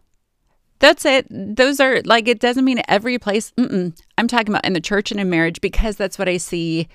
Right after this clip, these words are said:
really pronounced in Scripture. Second, that means I'm approaching this from a very submissive standpoint when we're talking about the role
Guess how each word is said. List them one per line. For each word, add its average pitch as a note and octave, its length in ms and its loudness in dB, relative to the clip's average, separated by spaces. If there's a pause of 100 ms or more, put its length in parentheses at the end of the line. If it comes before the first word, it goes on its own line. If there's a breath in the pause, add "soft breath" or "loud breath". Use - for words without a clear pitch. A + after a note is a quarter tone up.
really G3 360 0
pronounced E3 580 -2
in C#3+ 100 0
Scripture. - 400 -4 (800 loud breath)
Second, D4 640 0
that A#3 200 2
means A3 320 0 (140)
I'm C4 300 2
approaching A#3+ 540 -4
this G3 180 -4
from G#3 180 -6
a F#3 80 -2
very F3+ 420 0
submissive F3+ 760 -2
standpoint - 880 -4 (360 soft breath)
when G#3 400 2
we're C4+ 120 0
talking A3 380 -2
about G#3 220 0
the F3+ 100 -6
role F3 500 0